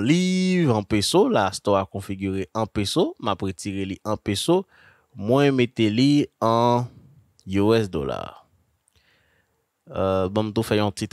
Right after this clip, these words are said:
report. Bon, regarder est-ce que m'ka mete store en good. Ouais, ou capable mettre store en good. Donc, soit Haïti, vous voulez faire drop shipping, euh, vous voulez, euh,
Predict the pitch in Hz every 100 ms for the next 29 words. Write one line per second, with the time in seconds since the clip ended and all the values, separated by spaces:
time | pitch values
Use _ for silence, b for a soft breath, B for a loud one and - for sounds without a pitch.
0 | 101 95 143 - 107 104 107 104 95 -
1 | 101 98 98 98 101 98 - 92 92 98
2 | 107 143 170 175 - _ _ _ _ _
3 | _ _ _ _ _ _ _ _ _ _
4 | _ _ - 95 78 - _ - 92 110
5 | 101 95 95 104 - 90 76 78 76 60
6 | - 90 - 131 143 147 127 127 113 107
7 | 107 - 107 101 95 73 90 110 95 -
8 | 101 156 170 165 165 - B B B B
9 | B B - 110 110 110 107 104 98 92
10 | 107 107 113 120 113